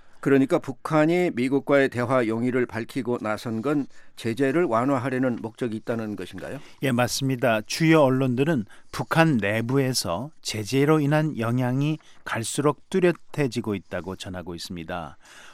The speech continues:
Speaker 2: 언론들은 대표적인 사례로 북한으로의 반입이 제한된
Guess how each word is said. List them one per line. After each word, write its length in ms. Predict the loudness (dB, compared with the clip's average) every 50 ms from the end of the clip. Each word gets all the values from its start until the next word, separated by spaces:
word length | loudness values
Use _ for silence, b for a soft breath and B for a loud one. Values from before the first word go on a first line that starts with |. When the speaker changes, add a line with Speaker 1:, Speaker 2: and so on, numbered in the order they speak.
| B B
Speaker 2:
언론들은 640 | 2 4 4 4 4 2 2 2 2 0 0 -2
대표적인 640 | -4 -8 -10 -8 -2 0 0 0 0 -2 -2 -2 -4
사례로 540 | -4 -4 -2 -2 -2 -4 -4 -8 -8 -10 -12 B B B B B B _
북한으로의 600 | -8 -6 -2 2 4 4 4 4 4 4 2 2
반입이 500 | 0 -4 -6 -4 -4 -4 -4 -4 -4 -6
제한된 600 | -4 -4 -2 -2 -2 -2 -2 -2 -2 -2 -4 -6